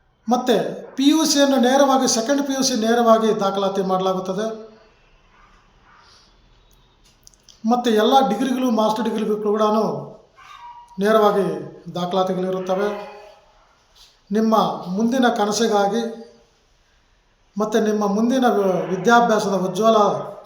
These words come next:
ಭವಿಷ್ಯಕ್ಕಾಗಿ, ಮುಂದಿನ ವಿದ್ಯಾಭ್ಯಾಸಕ್ಕಾಗಿ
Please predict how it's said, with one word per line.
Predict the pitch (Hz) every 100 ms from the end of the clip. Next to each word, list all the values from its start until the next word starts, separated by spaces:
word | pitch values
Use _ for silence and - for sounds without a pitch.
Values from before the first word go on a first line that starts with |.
| - _ -
ಭವಿಷ್ಯಕ್ಕಾಗಿ, | 185 226 233 202 196 190 220 226 - - - - _ _ _ _ -
ಮುಂದಿನ | 202 254 262 208 165 160 - - - _ 202
ವಿದ್ಯಾಭ್ಯಾಸಕ್ಕಾಗಿ | 170 240 247 220 - 196 - 190 190 233 - -